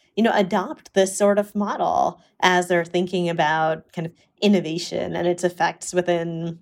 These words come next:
within their organizations and, and in their communities as well.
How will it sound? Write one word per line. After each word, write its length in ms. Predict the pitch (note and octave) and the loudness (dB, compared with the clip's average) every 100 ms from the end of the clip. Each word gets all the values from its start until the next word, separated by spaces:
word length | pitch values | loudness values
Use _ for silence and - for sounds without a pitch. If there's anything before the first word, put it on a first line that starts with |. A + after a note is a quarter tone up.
| _ - | _ -2
within 340 | G3 F3 E3 | 0 2 0
their 340 | E3 D#3+ D#3+ - | 0 2 2 2
organizations 1000 | E3+ E3+ D#3+ E3 D#3+ E3 D#3+ E3+ D#3+ E3 | 0 0 -4 -4 -4 -6 -8 -6 -8 -4
and, 200 | E3 D#3+ | -4 -2
and 140 | G3+ F#3+ | 2 2
in 100 | F3 | 2
their 140 | D#3+ | 0
communities 640 | D#3+ F3 D#3+ E3 E3+ F3+ - | -2 -4 -4 -4 -4 -6 -6
as 160 | E3+ | -4
well. 400 | F3 F3+ F3 - | 0 0 0 -4